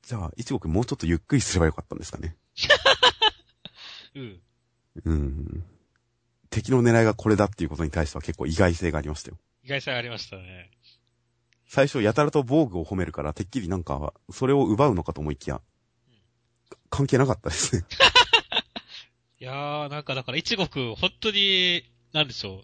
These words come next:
Speaker 2: 未だにいいところないですよね。<laughs>
Speaker 1: 今回もやっぱり決着つかなかったですしね。
Speaker 2: うん。横やり入っちゃったし、向かう途中で一人くらい倒すかと思ったけど、倒せなかったですね。
Speaker 1: 倒さないんですよね。いや、もう結構ギリギリまで期待してましたよ。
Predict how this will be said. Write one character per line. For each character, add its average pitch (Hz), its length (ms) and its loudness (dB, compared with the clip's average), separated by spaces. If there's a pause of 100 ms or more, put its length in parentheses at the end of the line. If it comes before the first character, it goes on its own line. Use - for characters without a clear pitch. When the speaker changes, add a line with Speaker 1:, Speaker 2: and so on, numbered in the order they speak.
(680)
Speaker 2:
未 247 220 6
だ 262 100 10
に 233 120 2
い 254 80 8
い - 20 -12
と - 80 -2
こ 156 100 -2
ろ 127 80 -2
な 127 100 2
い 160 40 4
で 135 60 0
す - 140 -14
よ 95 80 -18
ね。 110 100 -20 (560)
<laughs> - 600 -14
Speaker 1:
今 135 180 0
回 107 120 2
も 92 80 2
や 87 60 2
っ - 20 -14
ぱ - 80 0
り 95 80 -2
決 101 180 0
着 - 180 -2
つ - 80 -14
か 127 100 2
な 117 40 2
か 92 60 -2
っ - 40 -2
た 76 120 -6
で 73 60 -4
す - 120 -12
し - 80 -14
ね。 78 380 -2
Speaker 2:
う - 100 -4
ん。 95 80 -16 (1500)
横 139 280 -2
や 151 80 6
り 143 60 6
入 151 140 4
っ - 60 -4
ち - 120 -8
ゃ - 20 -2
っ - 100 -12
た 113 80 -14
し、 98 400 -16 (480)
向 147 120 0
か 247 140 4
う 247 100 0
途 - 120 -6
中 220 220 -6
で 202 80 0 (140)
一 - 80 -14 (120)
人 220 80 0
く - 80 -2
ら 185 60 4
い 131 40 -2
倒 175 180 -2
す - 80 -8
か 147 100 -2
と 110 80 -14
思 110 80 -14
っ - 40 -20
た - 80 -14
け - 80 -18
ど、 98 60 -20
倒 151 200 0
せ - 100 0
な 135 60 4
か 104 80 -4
っ - 40 -20
た - 80 -20
で - 80 -20
す - 160 -14
ね。 87 100 -20
Speaker 1:
倒 104 200 2
さ 113 100 2
な 95 60 4
い 76 40 0
ん - 40 -4
で 69 40 -14
す - 140 -12
よ 69 60 -6
ね。 76 320 -4 (420)
い - 40 2
や、 117 60 0 (200)
も 151 140 4
う 110 40 2 (160)
結 - 220 2
構 101 120 -4
ギ 101 140 2
リ 135 80 4
ギ 151 80 2
リ 156 60 4
ま 151 100 4
で 92 80 2
期 - 100 -6
待 113 120 4
し - 20 -8
て 120 80 -2
ま 120 60 0
し - 80 -8
た - 80 -2
よ。 73 120 -6